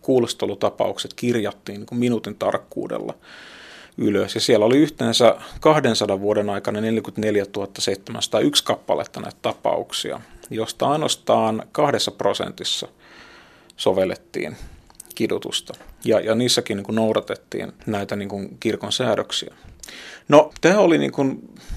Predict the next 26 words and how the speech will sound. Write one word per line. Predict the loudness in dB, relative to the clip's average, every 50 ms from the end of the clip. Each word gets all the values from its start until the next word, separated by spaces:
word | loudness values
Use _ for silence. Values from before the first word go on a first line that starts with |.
| -10 -8
nyt | -8 -8 -4
se, | -2 -2
että | -2 -2 -6 -4 -4
miten | -4 -2 0 0
suurimmassa | 4 8 8 8 10 8 4 2 0 -4
osassa | -2 -2 -2 0 0 -4 -4 -8 -10 _ -20 -4 -4
tapauksista | -4 0 0 -2 -2 -2 -8 -10 -10 -16 _ _
toimittiin. | 0 0 0 -2 -4 -10 -16 _ _ -12 -12 -12 -14 -18 -20 -20 -20 -20 -20 -20 -20 -20 -20 -20 -20 -20 -20 -20 -20 _ _ _ _ _ _ -16 -6 2
Näistä | 4 4 4 4 2 2
ilmeisesti | 0 0 2 0 0 0
poikettiin | 4 6 8 8 8 8 6 2 2 0 0 2 2
sitten | 2 0 -2 -4 -4
kumminkin | 2 6 8 8 8 8 6 4 4 2 4 2 4 4 2 0 -2 -2 -2 -2 -2
tämmöisen | -4 -2 -2 -4 4
pahamaineisen | 8 8 10 10 10 6 6 6 4 2 2 2 2 0 0 2 2 0 0 0 -4 -6 -10 -12 -10
inkvisiittori | -4 -2 -2 -2 -2 -2 -4 -4 -4 -4 -2 -2 0 0 0
Tomás | -2 2 2 4 4 4 4 2
de | -2 4 6
Torquemadan | 6 8 8 6 2 2 0 0 0 0 -4 -2 -2 -2 -2 -2 -6 -4
aikana | 0 0 0 0 -2 -6 -6 -4 -4
Espanjassa, | -2 -2 -2 -4 -4 -4 -4 -4 -4 -6 -8 -8 -6 -4 -4
joka | -4 -2 0 2
oli | 2 2 6
vallassa | 8 8 8 8 8 4 0 -2
kymmenisen | -2 -2 0 0 0 0 -2 -4 -6 -8 -10 -10 -10 -8
vuotta. | -6 -6 -6 -6 -8 -12 _ -10 -10